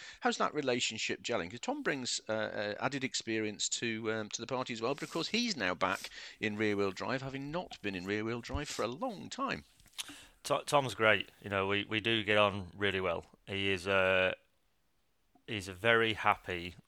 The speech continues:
Speaker 2: larger-than-life person, and, uh, you would much rather have someone who's happy than someone who gets out the car and kicking the helmet and throwing the gloves about and, and, and complaining. Whereas Tom, if he comes in and the car's not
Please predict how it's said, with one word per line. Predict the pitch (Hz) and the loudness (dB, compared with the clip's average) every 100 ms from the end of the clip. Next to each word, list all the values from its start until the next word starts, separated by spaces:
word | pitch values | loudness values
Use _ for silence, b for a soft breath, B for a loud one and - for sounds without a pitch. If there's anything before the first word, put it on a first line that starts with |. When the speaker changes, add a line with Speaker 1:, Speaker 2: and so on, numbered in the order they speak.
| _ | _
Speaker 2:
larger-than-life | 113 101 95 92 90 90 90 92 - - _ - | 0 4 4 2 -6 -2 0 0 -4 -20 _ -6
person, | 98 95 - 98 85 92 b b b b b b - | 0 0 -2 -6 -6 -10 b b b b b b 0
and, | 107 101 101 92 - - | 2 2 0 -8 -14 -16
uh, | - - - _ | -16 -16 -20 _
you | 117 | -4
would | 123 117 | -4 -2
much | 139 - | -4 -2
rather | 120 113 107 | 0 2 2
have | 110 107 - - _ _ _ _ _ _ _ _ _ _ _ _ | 2 2 0 -16 _ _ _ _ _ _ _ _ _ _ _ _
someone | - 127 110 104 | -6 -4 -2 -2
who's | 92 | 0
happy | 110 - 90 | -2 0 -4
than | 95 95 | -4 -6
someone | 104 95 | -6 -6
who | 92 | -4
gets | 101 - 101 | -4 -2 -2
out | 98 | -2
the | 98 | -4
car | 101 101 98 95 | 0 4 4 4
and | 92 95 - | 0 -6 -6
kicking | 120 107 98 | -4 -4 -2
the | 98 | 2
helmet | 101 98 98 92 | 2 2 -2 -2
and | 98 95 90 | -4 -6 -6
throwing | - 104 95 | 0 0 0
the | 92 | -4
gloves | 101 101 98 | -2 -4 -2
about | 92 95 95 92 95 | 0 2 2 0 -4
and, | 90 90 90 _ | -4 -8 -12 _
and, | - 95 | -8 -8
and | - 101 | -6 -8
complaining. | 95 110 107 92 90 | -6 0 0 -2 -2
Whereas | 95 95 - | 0 0 0
Tom, | 113 107 95 B B B B B B B _ _ - | 2 2 0 B B B B B B B _ _ -4
if | 117 | -2
he | 113 | -2
comes | 117 104 104 | -2 -2 0
in | 98 | 0
and | 92 | -2
the | 92 | -4
car's | 104 95 95 | 2 2 2
not | 98 | 0